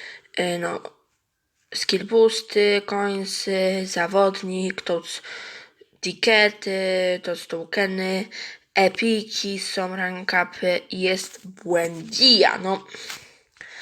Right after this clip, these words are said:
bardzo fajny zawodnik, nie wiem, no, ja go prawdopodobnie nie zrobię, no bo ile tam dostaniemy community score?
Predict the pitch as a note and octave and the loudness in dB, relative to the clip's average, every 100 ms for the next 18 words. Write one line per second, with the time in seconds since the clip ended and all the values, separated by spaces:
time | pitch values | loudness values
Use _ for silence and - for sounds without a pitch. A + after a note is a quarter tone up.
0 | - - - - F3+ F3+ F3+ F3 - G#3+ | -16 -16 -16 0 2 2 0 -2 0 0
1 | G#3 G3 G3 F#3+ F#3 F#3+ G#3+ A3+ - - | 0 -4 -4 -2 -4 -4 -6 -8 -8 -6
2 | - - - - - - _ _ _ _ | -4 -4 -6 -10 -12 -14 _ _ _ _
3 | - G#3+ G#3+ A3 A3+ A3 G#3+ A3 G#3+ - | -2 0 2 2 2 0 -2 0 -4 -2
4 | G#3 G#3+ G#3+ G#3+ G#3 G#3 G#3+ G#3+ G#3+ G3 | 0 -2 -2 -4 -2 -4 -2 -2 -2 -4
5 | G3 G3+ G3+ G3+ G3+ G3 - - - - | -2 0 0 0 -2 -4 -10 -18 -18 -20
6 | _ - - F#3+ - - G3 G3 G3 G3 | _ -12 -4 -4 -4 -6 -4 -2 -4 -4
7 | F#3+ F#3+ F#3+ - F#3+ F#3+ F#3+ F#3+ F#3+ F#3+ | -4 -4 -4 -4 -4 -4 -4 -4 -6 -6
8 | - - - - - G3 G3 - A3+ | -8 -8 -8 -4 2 4 4 4 0